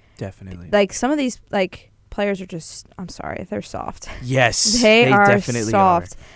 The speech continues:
Speaker 2: Like, and basketball, like, uh, it's, it's nothing like hockey or football, but basketball's supposed to be a physical sport too. You're supposed to be aggressive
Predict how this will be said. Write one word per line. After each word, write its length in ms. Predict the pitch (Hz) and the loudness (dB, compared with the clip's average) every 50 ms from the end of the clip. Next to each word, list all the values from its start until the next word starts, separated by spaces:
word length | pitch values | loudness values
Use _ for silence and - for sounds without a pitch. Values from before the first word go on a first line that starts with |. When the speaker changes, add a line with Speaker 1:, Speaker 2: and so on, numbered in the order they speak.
| - - | -6 2
Speaker 2:
Like, 320 | - 233 220 220 208 - - - - _ - | 4 6 6 6 4 0 -8 -20 -20 _ 0
and 180 | - 233 240 233 | 2 2 4 6
basketball, 520 | 240 254 302 339 - - 415 403 392 330 | 8 6 6 6 2 0 -2 0 2 4
like, 220 | 247 254 226 220 - - | 6 6 6 4 4 2
uh, 100 | - - - - - - | 0 0 0 0 0 0
it's, 200 | 220 - - - - | 0 0 0 2 2
it's 180 | 226 - - | 2 2 4
nothing 360 | 247 247 262 262 - 269 254 240 | 4 4 4 4 2 -2 -2 -2
like 200 | 226 208 202 - | -2 -2 -4 -4
hockey 380 | - 208 202 196 - 214 190 | -2 -2 -2 -2 -2 -4 -6
or 60 | 180 | -6
football, 400 | - - 202 190 - 202 185 180 | -6 -6 -6 -4 0 0 0 0
but 240 | 196 - 185 170 - - _ _ _ _ _ _ - - - - - - | 2 0 0 0 -2 -4 _ _ _ _ _ _ -20 -20 -20 -20 -12 -4
basketball's 440 | - - 240 277 349 - - 466 415 - | 2 4 4 4 4 2 0 -4 -2 -2
supposed 240 | - 302 302 - | -2 -2 -2 -2
to 40 | - | -4
be 120 | - 240 233 | -4 -2 -2
a 40 | |
physical 300 | 220 - 214 - - 220 | -2 -4 -6 -6 -6 -8
sport 280 | 196 - - 190 180 - | -8 -4 -2 -2 -2 0
too. 300 | - 285 311 277 220 175 - _ _ _ _ _ _ - | 0 2 2 2 0 -2 -6 _ _ _ _ _ _ 0
You're 140 | 233 262 | 2 2
supposed 360 | 294 - 392 - 370 349 - - | 2 2 2 2 2 0 0 0
to 60 | 233 | 0
be 80 | 233 | 0
aggressive 580 | 226 208 196 214 220 - 233 226 214 196 - | 2 2 2 0 0 0 -2 -2 -2 -4 -10